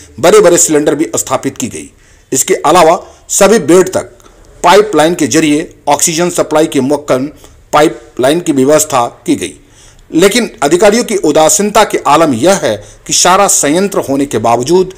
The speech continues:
इसका उपयोग नहीं हो पा रहा है। सरकार ने लाखों की लागत से बिक्रमगंज के इस अनुमंडलीय अस्पताल में ऑक्सीजन प्लांट स्थापित किया है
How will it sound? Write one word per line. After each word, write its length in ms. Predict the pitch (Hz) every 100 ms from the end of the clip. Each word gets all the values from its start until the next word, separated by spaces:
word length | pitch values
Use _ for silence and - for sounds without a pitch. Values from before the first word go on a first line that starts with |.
| - -
इसका 260 | 110 - 160
उपयोग 480 | 127 127 135 143 - - 117
नहीं 220 | 160 170
हो 100 | 123
पा 160 | 101 90
रहा 140 | 82
है। 140 | - - _ - - - - - - - - - - - - - - - -
सरकार 460 | - 202 190 247 269
ने 80 |
लाखों 340 | 240 208 220 269
की 160 | 247
लागत 340 | 220 196 208 240
से 160 | 233 226
बिक्रमगंज 560 | 175 202 208 190 202
के 100 | - 175
इस 160 | 202 -
अनुमंडलीय 600 | - 156 175 180 180 220
अस्पताल 560 | - 143 - 156 160 170
में 200 | 135 139 - _ -
ऑक्सीजन 400 | - - 165 202
प्लांट 380 | 196 151 160 131
स्थापित 400 | - 131 127 104
किया 200 | 101 85
है 120 | 71